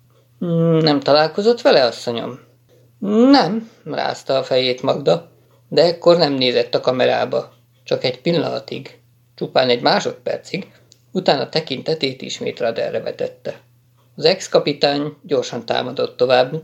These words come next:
tudta, nem hagyhat a nőnek egyetlen másodperc gondolkodási időt sem. „Nem laknak együtt?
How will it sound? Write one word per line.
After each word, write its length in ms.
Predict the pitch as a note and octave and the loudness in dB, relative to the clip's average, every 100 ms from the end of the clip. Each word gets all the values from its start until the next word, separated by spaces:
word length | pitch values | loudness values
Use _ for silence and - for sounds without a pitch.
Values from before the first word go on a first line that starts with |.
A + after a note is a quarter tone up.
| - - | -10 -4
tudta, 400 | G3 - D3+ C#3+ | -4 0 2 2
nem 240 | C#3+ B2 | 0 -6
hagyhat 360 | A#2 A#2 A#2+ A#2+ | -8 -12 -8 -6
a 80 | |
nőnek 360 | B2 B2+ B2 - | -4 -4 -6 -6
egyetlen 460 | - C3 A#2+ A2+ A#2+ | -8 -6 -8 -6 -6
másodperc 640 | A#2+ - - - D3 C#3+ | -6 -6 -8 0 0 0
gondolkodási 760 | B1+ C2+ B1+ - - B1 - | -4 -6 -8 -8 -6 -6 -6
időt 300 | - G1+ - | -8 -10 -10
sem. 300 | - - D#3+ - _ _ _ - | -10 -10 -12 -16 _ _ _ -4
„Nem 240 | C3+ C3 | 0 4
laknak 400 | C3+ C3+ D#3 D#3 | 4 4 0 2
együtt? 600 | A#3+ F#3+ A#2+ - - | 2 2 -6 -14 -20